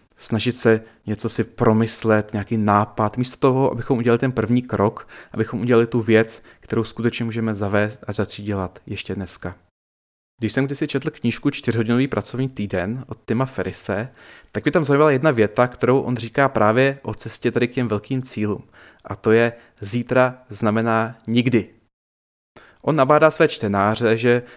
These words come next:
pokud chtějí něčeho dosáhnout, třeba začít podnikat nebo pracovat ty čtyři hodiny, eh, nebo se něco naučit, jazyk, v něčem se zlepšit, něco posunout ve své práci, ve své kariéře,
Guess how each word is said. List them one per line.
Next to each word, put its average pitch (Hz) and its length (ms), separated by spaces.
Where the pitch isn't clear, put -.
pokud - 220
chtějí 160 180
něčeho 156 320
dosáhnout, 107 880
třeba 101 160
začít 110 300
podnikat 107 800
nebo 98 360
pracovat 101 360
ty 110 80
čtyři 110 280
hodiny, 113 500
eh, 101 800
nebo 104 160
se 120 120
něco 113 140
naučit, 110 640
jazyk, 113 600
v - 340
něčem 107 200
se 117 120
zlepšit, 110 600
něco 123 180
posunout 123 400
ve 117 80
své 120 220
práci, 110 440
ve 110 60
své 117 200
kariéře, 117 640